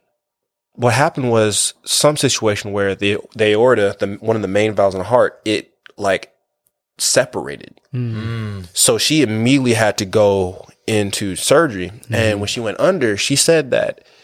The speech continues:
Speaker 1: she heard music she'd never heard before.
Speaker 2: Mm.
Speaker 3: Wow.
Speaker 1: And she, and I,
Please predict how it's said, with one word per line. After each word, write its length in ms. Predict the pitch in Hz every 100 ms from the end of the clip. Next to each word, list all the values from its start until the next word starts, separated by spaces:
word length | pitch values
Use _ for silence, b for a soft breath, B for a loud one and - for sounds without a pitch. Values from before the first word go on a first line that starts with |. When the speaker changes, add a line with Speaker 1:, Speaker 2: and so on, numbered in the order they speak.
| b -
Speaker 1:
she 160 | -
heard 180 | 143 131
music 240 | 117 117 -
she'd 160 | -
never 200 | 101 -
heard 180 | 98 -
before. 340 | - - - -
Speaker 2:
Mm. 300 | 131 117 95 - _ _ _
Speaker 3:
Wow. 420 | - 104 107 92 87 B B B B _ -
Speaker 1:
And 460 | 123 123 117 110 -
she, 640 | - - 143 135 127 123
and 100 | 120
I, 100 | 139